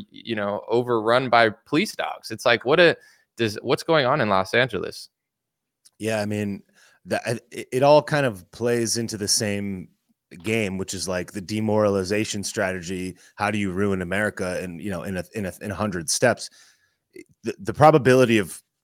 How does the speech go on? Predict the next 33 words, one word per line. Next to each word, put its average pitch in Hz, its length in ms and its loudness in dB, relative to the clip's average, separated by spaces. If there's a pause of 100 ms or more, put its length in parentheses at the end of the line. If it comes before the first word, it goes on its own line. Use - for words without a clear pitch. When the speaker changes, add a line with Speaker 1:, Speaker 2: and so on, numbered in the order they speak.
(180)
Speaker 2:
four, 117 420 2
however 107 280 2
many 101 200 0
police 104 320 -4
officers 92 380 -6
committing 90 300 -8
suicide 92 440 -6
all 87 160 -2
in 82 80 -6
a 85 40 -6
row, 85 220 -2
it 69 80 -12
seems - 540 -6
extremely 90 540 -8 (260)
highly 139 340 8
improbable, 95 600 2
but 110 60 0
we 139 80 6
don't 143 160 6
know 127 140 6
the 104 120 -2
Speaker 1:
Right. 101 140 -10
Speaker 2:
facts 104 300 0
yet. 104 160 -2
Maybe 104 260 0
that 98 160 -2
is 98 140 -2
the 90 80 -8
case, 85 280 -10 (480)
but, 123 160 8
like, 113 380 4 (400)
you 135 80 -2
know, 117 160 2